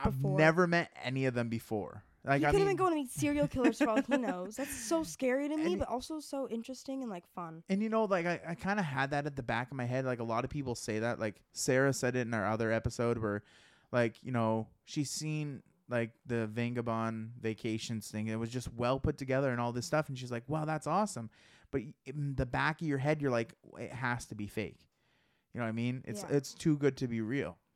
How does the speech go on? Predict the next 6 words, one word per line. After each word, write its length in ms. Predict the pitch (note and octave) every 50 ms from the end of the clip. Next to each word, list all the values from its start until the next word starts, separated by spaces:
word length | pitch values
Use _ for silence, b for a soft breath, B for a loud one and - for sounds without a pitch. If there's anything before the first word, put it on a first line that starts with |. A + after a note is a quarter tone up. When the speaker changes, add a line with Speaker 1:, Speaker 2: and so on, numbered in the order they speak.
| _ _
Speaker 1:
And 200 | B2 B2+ B2+ B2+
then, 300 | B2 A#2+ A#2 A2 G#2+ G#2 - _ _ _ _ _ _ _ _ _ _ _ _ _ _ - - -
I 100 | A#2 C3+
don't 120 | C3+ C3 B2
know, 240 | A#2 A2 G#2+ G#2+ b b b b b b b b b
I've 320 | - B2+ C#3 C#3 C3+ C3